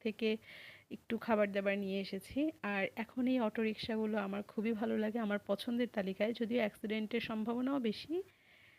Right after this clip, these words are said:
তো এই জন্য একটু ভিডিও করে রেখেছি। আর এটা হচ্ছে শুক্রবারের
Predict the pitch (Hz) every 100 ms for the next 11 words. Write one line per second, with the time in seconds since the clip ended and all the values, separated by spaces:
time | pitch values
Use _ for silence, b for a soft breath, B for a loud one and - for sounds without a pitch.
0 | B - 254 254 262 262 - 269 262 226
1 | - 220 233 240 240 220 208 202 - 196
2 | 277 277 214 196 220 233 233 - 254 233
3 | 240 240 233 220 208 285